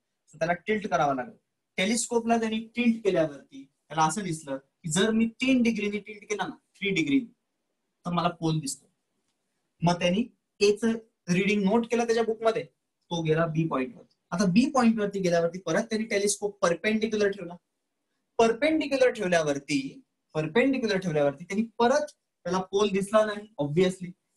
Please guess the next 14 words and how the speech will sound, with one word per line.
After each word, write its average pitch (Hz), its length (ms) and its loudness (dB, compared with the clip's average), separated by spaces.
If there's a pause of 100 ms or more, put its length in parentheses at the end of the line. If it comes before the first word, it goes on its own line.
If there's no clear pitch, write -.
त्याला 156 160 0
परत 175 280 0
त्याचा 202 280 -4
टेलिस्कोप 202 580 0
टिल्ट 240 220 2
करावा 170 320 2
लागला 139 220 -4
आणि 160 400 -4
टिल्ट 233 380 2
केल्यावरती 156 720 -2 (300)
आता 247 260 2
त्याला 226 180 2
टेलिस्कोप 180 540 -2
दिसला 139 340 -4